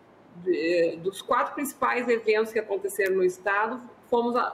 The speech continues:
foi a nossa empresa que montou, que foi o Festival de Cinema de Gramado, que foi a Semana Farroupilha Virtual,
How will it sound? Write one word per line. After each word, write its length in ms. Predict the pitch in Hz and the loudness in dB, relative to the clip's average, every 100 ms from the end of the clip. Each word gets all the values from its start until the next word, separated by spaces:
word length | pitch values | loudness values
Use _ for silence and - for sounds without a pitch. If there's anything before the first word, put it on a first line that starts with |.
| 220 | 0
foi 120 | 226 | 2
a 40 | |
nossa 200 | 220 226 | 2 2
empresa 300 | 240 233 233 | 2 2 2
que 100 | 247 | 2
montou, 440 | 262 320 320 254 214 | 2 4 4 2 0
que 80 | - | 0
foi 100 | 185 | 0
o 60 | |
Festival 400 | 190 190 185 190 | 0 -4 0 0
de 80 | 226 | 0
Cinema 320 | - 196 190 | 0 0 2
de 100 | 190 | 2
Gramado, 800 | 214 233 233 226 254 269 247 269 - - - - - - - - - | 2 2 4 4 4 2 -2 -6 -12 -20 -20 -20 -20 -20 -20 -20 -4
que 160 | 214 214 - | -2 0 2
foi 440 | 190 185 180 180 - - - | 4 6 2 -2 -12 -20 -6
a 720 | 180 180 175 170 165 160 160 160 - - - - - - | -2 2 2 2 0 0 0 -2 -6 -16 -20 -20 -20 -2
Semana 380 | 208 202 202 208 | 0 2 2 2
Farroupilha 500 | 220 220 202 214 202 | 2 2 2 2 0
Virtual, 960 | 202 208 214 214 196 202 233 285 370 | 2 0 4 4 4 4 2 0 -6